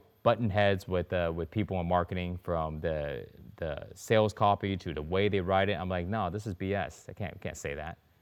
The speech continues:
They're like, "Well, yeah, yeah, w-," like, "Well, you know, they told me to write it that way." I was like, "Well, yeah, but I'm not gonna read that. We need to change it." So I'm here revising sales copies all the time and revising commercials and hooks and V S Ls and, and constantly changing it up so this way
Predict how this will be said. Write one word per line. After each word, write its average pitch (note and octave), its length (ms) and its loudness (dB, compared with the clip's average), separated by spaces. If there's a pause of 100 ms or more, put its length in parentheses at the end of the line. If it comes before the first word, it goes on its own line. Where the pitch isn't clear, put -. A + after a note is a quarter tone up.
(320)
They're B2 100 -2
like, C#3 160 2
"Well, E3+ 160 6
yeah, F3 280 2
yeah, D3 220 0
w-," B2+ 220 -4 (400)
like, G2 260 -2
"Well, G#2 260 -2 (240)
you G#2+ 60 -10
know, G2 160 -8 (240)
they A2 120 0
told B2+ 160 2
me A#2+ 80 0
to F#2+ 60 0
write F2 220 2
it - 40 -16
that D#2 160 -4
way." D2+ 180 -6 (100)
I F2+ 80 -8
was F#2 80 -4
like, E2+ 120 -2
"Well, F#2+ 280 0
yeah, G2+ 180 -2
but E2 120 -6
I'm F2+ 100 -4
not G#2 100 0
gonna D#2+ 120 -4
read D#2 200 -6
that. E2 240 -6
We F#2 80 -8
need F#2 100 -4
to F2 60 -8
change G#2 300 -4
it." - 100 -16 (380)
So - 140 -4
I'm F2+ 120 -2
here G2 420 2
revising F2 480 0
sales E2 280 -4
copies D#2+ 340 -4
all D#2+ 120 -6
the D#2+ 80 -8
time D#2 400 -6
and D#2 140 -8 (300)
revising F2 460 2
commercials E2 520 -6
and D#2 140 -8
hooks E2 360 -4
and D2+ 180 -10
V E2+ 140 -2
S D#2+ 180 -4
Ls D#2 300 -4
and, D#2 200 -12 (640)
and F2+ 80 -8
constantly F2+ 420 -4
changing G2+ 340 0
it F2+ 80 -2
up F#2 160 4
so - 80 -10
this E2+ 260 -4
way F2 260 2